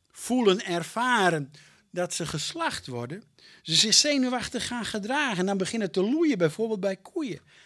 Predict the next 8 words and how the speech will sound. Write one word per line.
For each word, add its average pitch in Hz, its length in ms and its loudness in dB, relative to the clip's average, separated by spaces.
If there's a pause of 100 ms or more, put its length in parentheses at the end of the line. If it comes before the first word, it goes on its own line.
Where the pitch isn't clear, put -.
(260)
Schapen 226 580 -14
doen 226 140 -10
dat 208 120 -12
helemaal 208 340 -10
niet. 226 300 -12 (560)
Die 165 140 -8
blijven 233 720 -2 (100)
rustig. - 760 -8